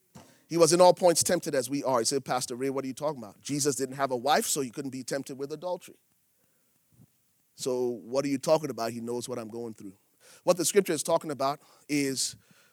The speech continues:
uh, the enemy's strategy, uh, that has never changed. Because everything the enemy throws at us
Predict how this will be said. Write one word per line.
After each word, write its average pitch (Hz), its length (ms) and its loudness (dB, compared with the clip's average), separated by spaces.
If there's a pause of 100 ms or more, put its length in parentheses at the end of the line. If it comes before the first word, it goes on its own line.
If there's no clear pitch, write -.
(280)
uh, 127 320 0 (260)
the 143 140 -2
enemy's 165 300 4
strategy, 131 540 0 (720)
uh, 127 80 0
that 127 160 2
has 127 140 0
never 131 200 0
changed. - 480 -12 (720)
Because 139 240 2
everything 160 340 6
the 143 120 -2
enemy 147 240 0
throws 147 320 -4
at 120 120 -2
us 127 300 -8